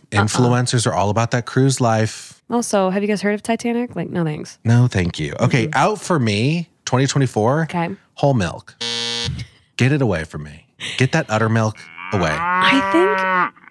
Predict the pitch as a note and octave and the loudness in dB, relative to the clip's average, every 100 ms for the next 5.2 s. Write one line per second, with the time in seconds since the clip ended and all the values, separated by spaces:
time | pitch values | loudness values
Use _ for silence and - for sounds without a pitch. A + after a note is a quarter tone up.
0 | - A3+ A#3 A3+ G3+ G3+ F#3 F3 F3 E3 | 0 2 4 4 2 2 0 0 0 2
1 | D#3+ D3+ - _ - - G#3 F#3 A3+ A#3 | 2 -2 -6 _ -8 0 2 2 2 0
2 | - - D#3+ F#3+ G#3+ _ - G3+ G#3 A3+ | -4 -4 -2 -4 -8 _ -6 -4 -2 -2
3 | G#3+ A3 A3 - A#3+ A#3+ B3+ _ - - | -2 -2 -4 -2 -2 -2 -8 _ -8 0
4 | G3 E3 D#3 - G2+ E2+ G2 G#2 G#2 - | 2 2 -2 0 0 2 2 2 2 0
5 | - - | -8 -10